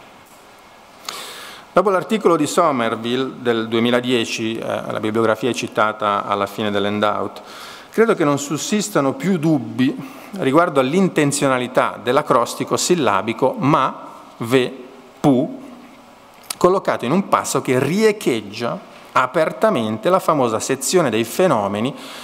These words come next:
in cui Arato descrive le fasi della luna.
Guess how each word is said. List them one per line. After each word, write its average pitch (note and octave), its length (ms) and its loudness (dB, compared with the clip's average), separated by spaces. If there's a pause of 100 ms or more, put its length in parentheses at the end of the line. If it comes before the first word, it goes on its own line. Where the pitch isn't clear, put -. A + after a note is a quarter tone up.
(120)
in F#3+ 120 4
cui C#3+ 300 2
Arato D3 720 -2 (480)
descrive C#3+ 480 2
le E3+ 100 4
fasi G2 460 0
della A2+ 340 2
luna. F2+ 340 -2